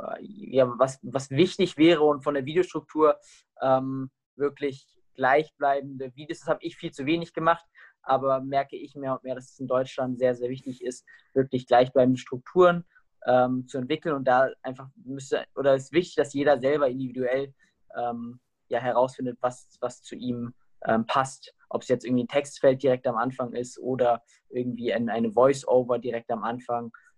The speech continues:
ähm, oder ein, ein Hey in die Kamera. Ähm,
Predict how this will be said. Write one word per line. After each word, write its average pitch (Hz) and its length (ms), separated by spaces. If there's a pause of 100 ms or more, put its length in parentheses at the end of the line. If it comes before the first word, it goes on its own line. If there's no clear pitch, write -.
(160)
ähm, 113 240
oder 123 260
ein, 117 320
ein 117 180
Hey 151 260
in 139 80
die 127 80
Kamera. 120 600 (440)
Ähm, 117 560